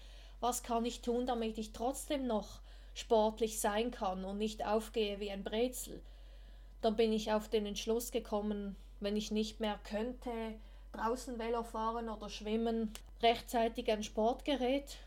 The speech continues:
organisieren, dass ich zu Hause meinen Sport machen kann und trotzdem schlank bleibe. Und eben, das habe ich von ihm abgeguckt. Und ich habe sogar alles ins Tagebuch geschrieben. Was wäre, wenn, da, da, da, da, da.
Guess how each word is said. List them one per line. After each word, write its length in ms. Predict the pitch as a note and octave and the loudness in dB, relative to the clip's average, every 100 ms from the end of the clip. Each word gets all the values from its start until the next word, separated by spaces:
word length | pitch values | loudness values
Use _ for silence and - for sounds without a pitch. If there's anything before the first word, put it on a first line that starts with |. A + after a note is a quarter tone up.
| - - - | -16 -18 0
organisieren, 800 | A#3+ A#3+ B3 B3 A#3+ B3 B3 A#3+ | 4 4 4 2 2 4 6 4
dass 180 | A3+ A3 | 0 0
ich 160 | A3 | -4
zu 180 | - A3 | -2 -2
Hause 280 | G#3 A3+ B3+ | 0 0 2
meinen 180 | A#3+ A3 | 2 0
Sport 400 | - G#3 G#3+ G#3+ | 0 0 0 2
machen 320 | G#3 G3+ G#3 | 0 0 -6
kann 240 | - F#3+ | -4 -2
und 140 | F#3 F3+ | -2 -2
trotzdem 600 | G#3+ A#3 - A#3+ A3 G#3+ - - | 0 0 2 4 4 0 -6 -10
schlank 560 | - A3 G3+ G#3 G#3+ - | -4 0 2 0 -2 -4
bleibe. 460 | F#3 F3+ F3+ E3+ - - - - | -4 -4 -2 -4 -6 -16 -12 -6
Und 160 | G#3+ | 0
eben, 300 | G#3 A#3 B3 | 4 4 4
das 200 | A3+ A3 | 0 2
habe 160 | A#3 A3+ | 2 0
ich 120 | A3 | -2
von 200 | A3 G3+ | -4 -6
ihm 260 | F#3+ F3+ F3 - - - | -4 -6 -8 -12 -8 2
abgeguckt. 840 | A3+ A3 A3+ G#3+ G#3 G#3 - - - - | 2 2 -6 -4 -6 -6 -10 -12 -14 -2
Und 120 | A3 | 0
ich 140 | A3+ A#3 | 2 4
habe 180 | A3 | 2
sogar 320 | G#3+ A3+ A3+ G#3 | 2 2 2 4
alles 280 | A3 A#3+ | 4 2
ins 200 | A3+ G#3+ | 0 -4
Tagebuch 600 | - G#3+ A3+ B3+ B3 A#3+ | -2 0 2 2 2 0
geschrieben. 600 | - A3 A#3+ A3 G3+ F#3+ | -2 -6 -2 -2 -2 -2
Was 300 | G3+ A#3 - | 2 2 2
wäre, 360 | A3+ A3 G#3+ G#3 | 0 0 2 0
wenn, 280 | G#3+ G#3 G3 | 0 -2 0
da, 140 | G#3+ | 2
da, 160 | G#3+ G#3+ | 2 0
da, 180 | G#3 G3 | 0 -2
da, 160 | G3+ | -4
da. 240 | G3 F3+ | -4 -4